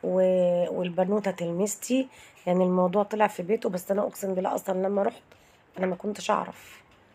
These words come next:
تمام؟ بس هو فعلًا ريفيو يستحق ان، ان هو يتعمل. آه، بتعمل عروض حلوه، قولوا لها بس ان انتوا جايين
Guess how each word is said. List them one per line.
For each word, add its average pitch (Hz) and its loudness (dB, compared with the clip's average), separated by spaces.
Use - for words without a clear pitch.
تمام؟ 202 4
بس 202 -8
هو 208 2
فعلًا 202 2
ريفيو 185 -4
يستحق - -6
ان، 185 -4
ان 180 -4
هو 190 0
يتعمل. 202 0
آه، 185 2
بتعمل 196 2
عروض 196 2
حلوه، 240 4
قولوا 196 0
لها 208 -2
بس 190 -6
ان 196 0
انتوا 202 -6
جايين 202 0